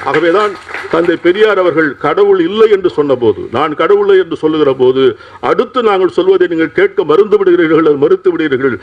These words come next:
நாங்கள் சொல்லுகிறோம், "கடவுள் இல்லை, ஆனால் கடவுளை மற மனிதனை நினை" என்று சொல்லுகிறோம்.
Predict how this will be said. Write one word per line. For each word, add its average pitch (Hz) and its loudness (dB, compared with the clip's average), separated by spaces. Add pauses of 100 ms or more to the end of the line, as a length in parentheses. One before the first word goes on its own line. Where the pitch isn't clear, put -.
(160)
நாங்கள் 151 -2
சொல்லுகிறோம், 175 0
"கடவுள் 151 -2
இல்லை, 147 -2
ஆனால் 131 -4
கடவுளை 156 0
மற 135 0
மனிதனை 139 0
நினை" 131 -2
என்று 127 -2
சொல்லுகிறோம். 117 -2